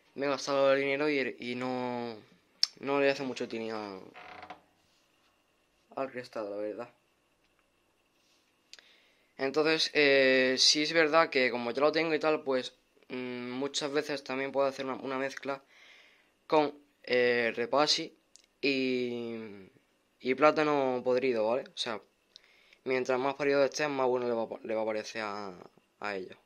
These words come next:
Es decir, mientras más maduro esté, más bueno va a estar para ellos.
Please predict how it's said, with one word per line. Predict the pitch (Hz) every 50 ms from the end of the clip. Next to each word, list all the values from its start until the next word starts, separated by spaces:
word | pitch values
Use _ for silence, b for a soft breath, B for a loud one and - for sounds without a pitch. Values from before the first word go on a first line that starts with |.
| _ _ _ _ _ _ _ _ _ _ b b b b b b b b b b b b b b b b b b b b b _ _ _ _ _ _ _ _ _ _ _ -
Es | - 143
decir, | 147 143 131 131 127
mientras | 123 123 123 120 127 123
más | 131 139 151
maduro | 160 165 156 156 151 147
esté, | 143 - - 156 180 226 - - _ -
más | 131 139 139 139
bueno | 135 139 135 131
va | 131 127
a |
estar | 123 - 127
para | 123 123 117
ellos. | 107 104 92